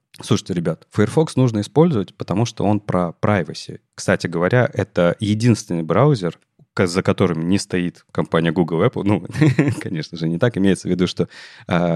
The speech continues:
это единственная компания, которая не зарабатывает на рекламе, и единственная компания, которая ваши пользовательские данные никуда не продает. И это, мне кажется, ну, то есть я понимаю, что Firefox и правда заботится о privacy и так далее, так далее,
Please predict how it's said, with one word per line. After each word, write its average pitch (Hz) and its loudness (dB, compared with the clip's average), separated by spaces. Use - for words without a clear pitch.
это 110 0
единственная 104 0
компания, 82 -4
которая 85 -2
не 90 2
зарабатывает 85 -2
на 85 -2
рекламе, 101 0
и 95 0
единственная 87 0
компания, 113 0
которая 80 -4
ваши 85 -2
пользовательские 78 -4
данные 95 0
никуда 90 0
не 92 0
продает. 80 -2
И 104 0
это, 196 4
мне 139 4
кажется, 127 0
ну, 139 6
то - -4
есть - -4
я 113 2
понимаю, 120 0
что - -10
Firefox 101 0
и 101 -8
правда 104 2
заботится 92 -2
о - -2
privacy 92 0
и - -2
так - -6
далее, 85 -6
так 90 -6
далее, 143 2